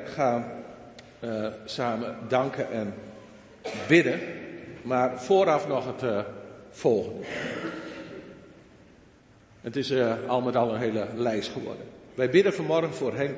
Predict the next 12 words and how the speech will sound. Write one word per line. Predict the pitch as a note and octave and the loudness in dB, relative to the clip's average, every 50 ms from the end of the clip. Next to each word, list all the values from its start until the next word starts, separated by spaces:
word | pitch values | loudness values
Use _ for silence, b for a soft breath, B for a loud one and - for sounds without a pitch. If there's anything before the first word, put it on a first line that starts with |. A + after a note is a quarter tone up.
| - - | -8 -6
Pruim, | - C#3 A#2 C3 C#3 D3+ F#3 G3 G3+ - - - - - - B B B B B B B B B B B B B B - | -2 0 2 4 4 4 4 2 0 -4 -8 -10 -12 -12 -14 B B B B B B B B B B B B B B -4
Piet | - G#3 F#3 | 0 0 2
Haverman, | E3 E3 E3 F3 F3+ F3 F#3 E3+ E3 E3 D#3+ | 4 4 4 4 4 4 2 2 2 2 0
Simon | - - F#3+ F#3+ E3+ C#3 B2 | 0 -2 0 2 2 2 2
Broeksema, | A#2+ C3+ E3+ E3 - - D3+ C#3+ C3+ C3 C3 B2+ - - - - - | 2 2 2 0 0 -2 -2 0 0 0 -2 -4 -6 -12 -14 -14 -14
Gerrit | - - - F3+ D#3 C3+ G2+ G2+ | -6 0 2 4 4 4 2 2
Wijdkamp | A2 B2+ C#3 D#3 E3 - - E3+ D3+ D#3+ E3 - - | 2 4 4 4 4 2 2 0 0 0 -2 -4 -4
uit | G#2+ G2+ F#2 - - - - - | -4 -4 -4 -6 -10 -14 -12 -8
Hattem | - A#2 B2+ - C3 A#2+ - - - B B B B B B B B B B | -6 -6 -4 -4 -6 -8 -10 -14 -18 B B B B B B B B B B
en | B D3 C#3+ C#3 C3+ - - - - - | B 4 4 4 2 -2 -6 -10 -8 -2
Cor | - C3+ A#2+ A#2 - - - - - | 2 2 2 2 2 -2 -6 -12 -10
Verkade. | - - A2+ - - A2 F#2 F#2 F#2+ F2+ F2 | -8 -8 -6 -4 -4 -4 -6 -6 -10 -14 -14